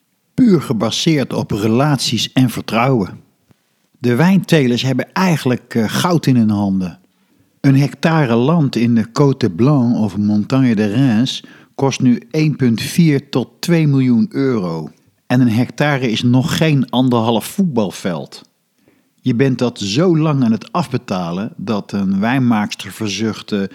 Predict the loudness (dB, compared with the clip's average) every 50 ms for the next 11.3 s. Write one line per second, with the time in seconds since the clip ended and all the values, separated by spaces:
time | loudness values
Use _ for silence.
0 | -16 -20 -20 _ _ _ _ _ -2 -2 -2 -2 0 0 0 0 0 -2 -6 -6
1 | -2 0 2 2 2 0 0 -2 0 2 2 2 2 0 -2 -4 -6 -12 _ _
2 | _ _ _ _ _ _ _ _ _ _ _ _ _ _ _ -6 0 0 0 0
3 | 0 -6 -4 -2 -2 -2 -4 -2 -4 -2 -2 0 0 0 -2 -2 -4 -2 0 0
4 | 2 2 0 -2 -2 -2 -2 -2 0 0 -2 -4 -8 -6 -4 0 2 2 2 2
5 | 0 -2 -2 -2 -2 -2 0 0 -2 0 0 -2 -2 -4 -4 -6 -8 -2 0 2
6 | 2 2 0 -4 -4 -2 -6 -4 -4 -2 -2 -2 -2 -2 0 0 0 0 0 -2
7 | -2 -4 -2 -2 -4 -2 0 2 2 2 2 2 0 0 0 0 0 2 0 -2
8 | -2 -4 -8 -10 -12 -14 -16 -18 _ _ _ _ _ _ _ _ _ _ _ _
9 | _ _ _ _ _ -8 -4 -2 0 2 4 4 4 4 4 2 2 0 -2 0
10 | 0 -4 -6 -2 0 2 2 4 4 4 4 4 4 4 2 2 0 -2 -2 0
11 | 0 0 0 -2 -2 -4